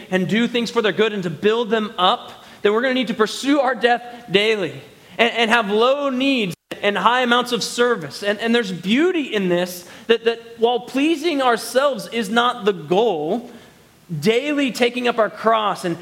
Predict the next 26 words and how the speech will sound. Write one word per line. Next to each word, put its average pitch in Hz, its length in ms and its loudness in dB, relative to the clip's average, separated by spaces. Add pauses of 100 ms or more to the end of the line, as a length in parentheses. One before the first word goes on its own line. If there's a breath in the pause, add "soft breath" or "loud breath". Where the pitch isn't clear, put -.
and 170 300 0
looking, 240 500 -2
looking 226 320 -2
to 233 100 -6
the 208 160 2 (140)
needs 208 420 0
of 208 180 2
others 190 560 0 (180 loud breath)
is 220 280 0
the, 202 300 0
the 196 80 2
goal. 226 320 2
While, 214 140 2
while 233 240 0
we're 240 80 4
doing 247 340 0
that, 196 220 2
if, 214 180 0
if 214 140 -4
you're 233 100 2
those 254 300 0
who 247 60 0
have 202 140 -4
pursued 226 540 0
your 240 140 2
death 233 360 0